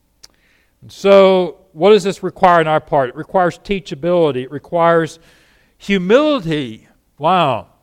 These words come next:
Really remembering ourselves, not thinking of ourselves more highly than we ought, as the Bible says.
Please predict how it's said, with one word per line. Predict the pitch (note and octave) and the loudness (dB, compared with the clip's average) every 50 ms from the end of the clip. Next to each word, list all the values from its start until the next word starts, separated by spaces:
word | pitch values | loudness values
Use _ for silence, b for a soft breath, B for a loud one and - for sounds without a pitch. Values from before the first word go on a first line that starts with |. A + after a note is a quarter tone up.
| _ _ _ _ _ _ _ _ _ _ _ _ _ _ | _ _ _ _ _ _ _ _ _ _ _ _ _ _
Really | C#3+ D#3 F#3+ A3+ A3 G#3 G3 | -2 0 2 2 4 2 2
remembering | E3+ F3 F3 E3+ F3+ G#3 A#3+ B3+ A#3 A3+ G3+ F3+ | 0 0 -4 -2 -4 -4 -4 -2 -4 -4 -4 -4
ourselves, | D#3 C#3+ C3+ B2 - E3 C#3+ B2+ A#2 G#2 | -4 -6 -6 -6 -4 -4 -4 -4 -4 -6
not | C3+ D3+ D#3+ D#3 | -8 -8 -8 -8
thinking | - F#3+ F#3+ G3 | -8 -10 -10 -8
of | F#3+ F#3 | -8 -8
ourselves | F#3 F3+ F3 F3 - - F#3+ F3+ F3+ D#3+ C#3+ | -8 -6 -6 -8 -8 -8 -6 -6 -6 -6 -8
more | E3 E3+ E3 | -10 -10 -10
highly | - - - - F#3 G3 G3+ G3+ F#3+ F3 E3+ E3 D#3 | -10 -10 -8 -6 -4 -2 -2 -2 -2 -2 -4 -6 -6
than | C#3+ C#3+ D#3 D3 C#3+ | -8 -10 -10 -10 -8
we | D3 D3+ D#3 - _ - | -8 -10 -10 -12 _ -10
ought, | E3+ F#3 E3+ C#3 A#2 - | -8 -8 -6 -8 -8 -10
as | - C3 A#2+ A2 | -12 -14 -12 -12
the | C3+ | -10
Bible | A#2+ B2+ B2 B2 A#2 G#2+ G#2 - - | -8 -6 -4 -4 -6 -6 -10 -18 -20
says. | - - - B2+ A#2 G#2 G2 F#2 - _ | -20 -18 -14 -12 -12 -12 -12 -14 -16 _